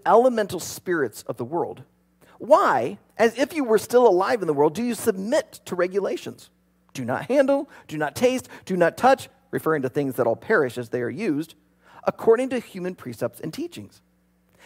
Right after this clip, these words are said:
These have indeed an appearance of wisdom in promoting self-made religion and asceticism and severity to the body, but they are of no value in stopping the indulgence of the flesh."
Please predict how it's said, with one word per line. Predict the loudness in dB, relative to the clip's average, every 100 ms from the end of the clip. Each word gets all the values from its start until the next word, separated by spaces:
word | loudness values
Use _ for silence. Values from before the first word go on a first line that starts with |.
| -8
These | 0 0 -2 -8
have | -2 2
indeed | 2 0 -6 -2
an | 0
appearance | 0 -2 -12 -10 -4 0 0 -4 -6
of | -4 -2
wisdom | -4 -6 -8 -14 -16 _ -6 0
in | 0
promoting | 0 2 4 4
self-made | 2 0 0 -6
religion | -4 -6 -6 -6 -4
and | -4
asceticism | -4 -2 -2 -2 -6 -8 -8
and | -8
severity | -4 0 0 0
to | -6
the | -6
body, | -2 -2 -2
but | -2 -2 -2 -4 -16 _ -18 6
they | 6 8
are | 2 2
of | 2 0
no | -2 0 4 4 4 -6 -14 -16
value | -10 -6 -2 -2 -4 -6 -14 -18 _ _ _ -12
in | -12
stopping | -6 -4 -4 -4 -8 -8 -10
the | -8
indulgence | -4 -4 -6 -10 -18 -20 _ _ _ _ _ _ -14
of | -14
the |
flesh." | -8 -6 -8 -14